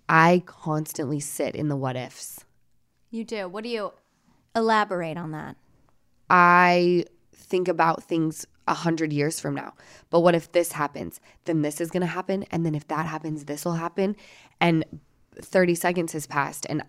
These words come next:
Speaker 1: I've already talked myself into the deepest, darkest hole you could possibly <laughs> be in.
Speaker 2: Right. We did talk about this 'cause it's
Speaker 1: Yes.
Speaker 2: the anxiety and it's the worrying twice. If it's gonna happen, it's gonna happen. Why not worry about it when it happens versus
Speaker 1: Exactly. Don't cross bridges that you don't have to cross yet.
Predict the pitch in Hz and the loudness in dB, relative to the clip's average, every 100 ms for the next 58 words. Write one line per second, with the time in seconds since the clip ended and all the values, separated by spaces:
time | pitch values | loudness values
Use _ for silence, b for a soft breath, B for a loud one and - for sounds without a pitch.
0 | - 165 151 147 151 151 147 151 147 131 | -2 0 0 -2 -2 -2 -4 -4 -4 -4
1 | 143 139 139 131 139 147 147 143 147 139 | -6 -8 -8 -8 -10 -8 -8 -6 -6 -6
2 | 143 - 135 139 135 143 139 139 151 - | -8 -8 -8 -8 -8 -6 -4 -4 -8 -10
3 | - - 175 214 196 165 - - - 220 | -10 -2 4 4 4 2 -2 -10 -8 -6
4 | 190 220 214 240 240 196 - 170 156 160 | -4 -4 0 -2 -2 -8 -6 -8 -8 -14
5 | - 214 226 208 254 226 233 240 254 269 | -10 -2 2 6 6 4 4 6 6 4
6 | 220 208 240 233 - 220 233 240 220 - | 2 0 -2 -4 -2 -2 0 -2 -4 0
7 | 226 165 - - 226 - 247 226 233 226 | 0 -2 -12 -10 -10 -4 -2 0 -2 -4
8 | 208 - 214 214 226 220 208 196 202 196 | -8 -6 -6 0 -2 0 -4 -2 -2 -2
9 | 175 185 190 180 180 175 170 180 160 170 | -6 -4 -2 -2 -4 -6 -8 -8 -8 -10
10 | 170 - 180 175 170 - - - _ _ | -14 -10 -10 -10 -12 -12 -14 -16 _ _
11 | _ _ - - _ _ _ 220 208 285 | _ _ -20 -20 _ _ _ 4 6 6
12 | 330 220 160 180 208 226 240 214 190 208 | 6 2 2 4 4 4 0 0 0 0
13 | 208 190 190 190 190 185 175 - 208 220 | 2 0 2 2 2 -2 -4 0 2 2
14 | 165 - | -2 -2